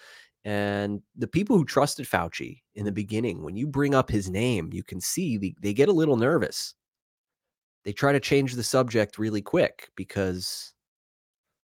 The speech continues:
I mean, not to sound mean, but they fell for his lies. They really trusted this guy. The people that trusted Fauci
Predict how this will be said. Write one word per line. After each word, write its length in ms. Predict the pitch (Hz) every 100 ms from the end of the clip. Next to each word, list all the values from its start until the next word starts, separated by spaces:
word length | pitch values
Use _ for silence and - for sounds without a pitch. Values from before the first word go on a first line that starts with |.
| _ _ _ _ _ _ _ _ _
I 80 | 101
mean, 140 | 95 98
not 180 | 131
to 100 | -
sound 280 | 113 101 87
mean, 340 | 101 175 113 95
but 160 | 101
they 140 | 104 104
fell 280 | - 135
for 140 | 127 113
his 160 | 104
lies. 560 | 95 107 - - - - -
They 120 | 110
really 520 | 110 117 151 143 110
trusted 340 | - 113 -
this 140 | 95 -
guy. 180 | 78 73
The 80 |
people 240 | 80 170 202
that 80 | 180
trusted 340 | 135 127 98
Fauci 460 | 113 110 - 90